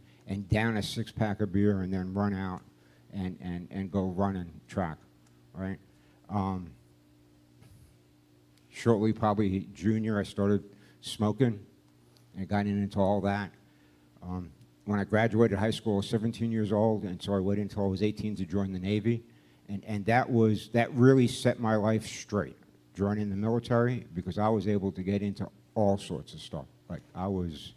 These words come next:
if there was anything out there that could have been taken, I took it.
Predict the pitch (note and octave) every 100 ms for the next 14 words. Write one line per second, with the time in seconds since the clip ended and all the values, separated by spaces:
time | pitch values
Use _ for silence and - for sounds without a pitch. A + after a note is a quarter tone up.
0 | - _ _ _ - - - _ _ -
1 | G#2+ C3+ C3 A#2 - C#3 D3+ D#3 D3 C#3+
2 | C#3 C#3+ B2 A2 A2+ G#2+ A2+ G#2 A#2+ A#2
3 | A#2+ G#2+ G2+ B2 B2 C3+